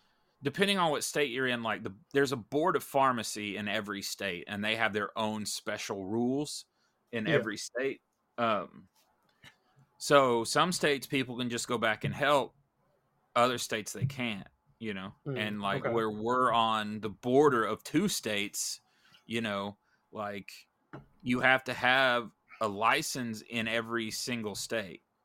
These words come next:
Speaker 1: Like, they
Speaker 2: Jesus.
Speaker 1: might have, like, a national license that certifies you for everything. I don't know. But I know, like
Speaker 2: I, I doubt it's that easy. <laughs>
Speaker 1: Right. Yeah, yeah, yeah. But I do know, like,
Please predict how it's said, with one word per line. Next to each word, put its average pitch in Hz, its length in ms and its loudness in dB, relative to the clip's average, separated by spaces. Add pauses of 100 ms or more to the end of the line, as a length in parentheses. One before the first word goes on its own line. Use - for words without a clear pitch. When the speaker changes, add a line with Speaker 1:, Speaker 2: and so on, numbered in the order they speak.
(1300)
Speaker 1:
Like, 107 220 -2
they 131 140 2
Speaker 2:
Jesus. 131 40 0
Speaker 1:
might 117 340 4
have, 139 280 2
like, 131 240 0
a 131 80 -4
national 131 640 -4
license 143 460 -2
that 120 100 -8
certifies 123 540 -4
you 120 100 -6
for 117 140 -4
everything. 123 420 -4
I - 120 0
don't 98 200 -4
know. 104 380 -6 (440)
But 113 240 4
I 107 140 8
know, 120 320 4
like 104 300 2
Speaker 2:
I, 165 200 8
I 180 100 10
doubt 170 260 10
it's 147 160 4
that 139 160 8
easy. 139 360 2 (120)
<laughs> - 260 6 (180)
Speaker 1:
Right. 107 300 6 (160)
Yeah, 135 220 6
yeah, 135 180 4
yeah. 127 280 2 (440)
But 131 160 4
I 131 120 10
do 147 240 0
know, 131 280 0
like, 110 640 -2